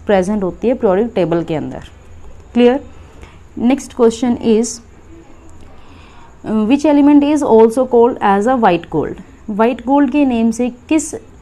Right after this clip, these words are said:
एलिमेंट को जाना जाता है? तो white gold के name से जाना जाता है प्लैटिनम को, Platinum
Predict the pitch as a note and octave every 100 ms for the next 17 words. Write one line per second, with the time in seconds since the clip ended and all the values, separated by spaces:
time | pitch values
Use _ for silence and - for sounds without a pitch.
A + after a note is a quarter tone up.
0 | - - - A3 B3 B3+ A#3 B3 A#3 G3+
1 | G#3 G#3 G#3 F#3 - - E3 F#3 - -
2 | - - - - - - - - A3 A3
3 | F#3 G3+ A3+ A#3+ C4 C4 C4+ B3+ G#3+ G#3+
4 | G3+ G#3+ G3 G3 G#3 G3+ G#3 F#3+ - G3
5 | G#3+ G#3+ E3+ E3 F#3+ D#3+ D#3 - - -
6 | - - - G3+ F3 F#3 E3